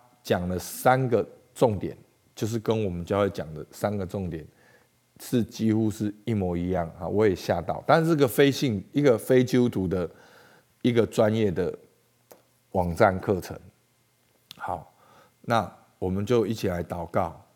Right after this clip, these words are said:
让我们在家庭中跟随神，然后让祝福临到我们的家。阿们。好，我们一起来祷告。主啊，求你帮助我们。主啊，真的知道在我们当中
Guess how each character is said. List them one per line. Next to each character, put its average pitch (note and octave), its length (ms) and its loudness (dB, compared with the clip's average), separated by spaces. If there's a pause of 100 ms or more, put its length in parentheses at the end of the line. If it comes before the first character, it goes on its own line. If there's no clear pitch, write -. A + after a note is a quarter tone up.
(260)
让 B2+ 180 4
我 A#2 60 4
们 F#2+ 220 -2
在 A#2+ 180 2
家 A#2 460 0
庭 F#2 320 -6
中 G2+ 340 -6
跟 G2+ 180 -2
随 F2 240 -6
神， D#2+ 320 -12 (480)
然 F2+ 140 -4
后 G2 180 -2
让 A2+ 320 -2 (480)
祝 C3+ 240 2
福 F2 280 -6
临 F#2 340 -6
到 G2+ 160 2
我 E2 120 -2
们 D#2 140 -10
的 D#2 100 -10
家。 E2 320 -12 (760)
阿 - 80 -8
们。 B2 280 0 (220)
好， - 60 -6
我 - 20 -4
们 F2+ 100 -6
一 - 20 -16
起 G2+ 60 -2
来 F2 140 -4
祷 E2 200 -10
告。 E2+ 280 -10 (540)
主 - 120 2
啊， C3 240 8
求 C#3 140 2
你 B2+ 120 2
帮 C3 300 0
助 B2 180 0
我 G2 140 0
们。 E2+ 260 -8 (120)
主 - 180 -4
啊， F#2+ 480 0
真 A#2 180 -2
的 A2+ 120 -2
知 A2 200 -6
道 A2+ 180 2
在 A2+ 160 0
我 G#2+ 40 2
们 F#2+ 220 -6
当 G#2 260 -2
中 G2+ 340 -6